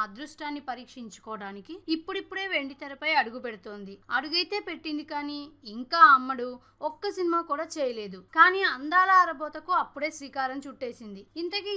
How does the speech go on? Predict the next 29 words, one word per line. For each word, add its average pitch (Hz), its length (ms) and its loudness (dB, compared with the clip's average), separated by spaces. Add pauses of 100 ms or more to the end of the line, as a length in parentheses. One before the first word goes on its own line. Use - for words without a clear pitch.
(120)
ఎవరా 285 320 2
స్టార్ 311 380 0
హీరో, 294 200 -8 (300)
ఎవరా 277 320 -4
స్టార్ 311 380 0
హీరో 320 200 -4 (260)
డాటర్ 240 320 -2 (160)
అనుకుంటున్నారా? 277 640 -4 (240)
బాలీవుడ్ 381 520 2
స్టార్ 381 340 -4
హీరో 302 260 -4 (360)
సైఫ్ 311 280 -4 (120)
అలీఖాన్ 302 420 -4
కూతురు 269 300 -14 (100)
సారా 294 380 6
అలీఖాన్. 196 420 -14 (120)
ఇటీవల 381 360 -2 (160)
సైఫ్ 320 340 -4
ముద్దుల 294 240 -10 (120)
భార్య 269 220 2 (140)
కరీనా 247 400 -10 (420)
తన 302 140 -4 (140)
ఇంట్లో 330 240 -4 (120)
పార్టీ 269 360 -2
ఏర్పాటు 247 360 -6
చేసింది. 208 400 -16 (300)
ఆ - 20 8 (100)
పార్టీకి 370 460 -2
సెలబ్రిటీలందరినీ 311 920 -6